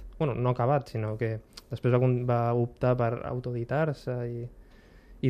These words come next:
a més també tracta el tema de la biografia. No, no és de cap personatge important, sinó és la seva auto-,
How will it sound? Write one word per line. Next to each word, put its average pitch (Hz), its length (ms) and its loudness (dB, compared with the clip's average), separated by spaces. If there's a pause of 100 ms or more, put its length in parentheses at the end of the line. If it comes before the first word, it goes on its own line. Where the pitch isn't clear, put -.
a 120 80 6
més 123 160 4
també 139 160 8
tracta 139 320 4
el 127 80 2
tema 131 160 6
de 120 80 8
la 123 60 6
biografia. 127 580 4
No, 127 280 4 (440)
no 139 160 6
és 139 80 10
de 143 120 8
cap 143 120 6
personatge 135 400 4
important, 131 360 6
sinó 135 200 4
és 120 140 -4 (420)
la 117 160 0
seva 127 160 4
auto-, 131 240 0